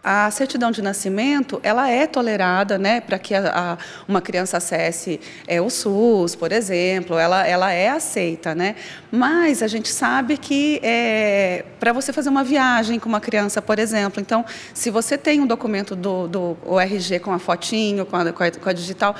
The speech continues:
você consegue também ter um controle sobre essa criança que está saindo de um estado, de um município.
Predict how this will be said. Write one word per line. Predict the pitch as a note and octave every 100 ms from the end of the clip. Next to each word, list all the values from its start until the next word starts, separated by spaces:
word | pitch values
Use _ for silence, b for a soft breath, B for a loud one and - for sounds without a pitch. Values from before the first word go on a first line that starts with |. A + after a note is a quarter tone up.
| B B
você | G3+ G#3+
consegue | A#3+ D4 F4 - A3 C4 B3+
também | D#4 F#4+ A3+ A3+ D#4+
ter | F#4+
um | C#4 C4
controle | A#3+ A#3 G3+ F#3+ G3
sobre | - F#3+ F#3+
essa | F#3+ G3
criança | - G3 F#3
que | F3+
está | A3 -
saindo | F3+ A3+ G#3+ G#3
de | F#3+
um | F#3
estado, | A3 A#3+ F#3+ F3+ F3
de | F3+
um | F3
município. | F3 A#3+ - A3+ G#3 G3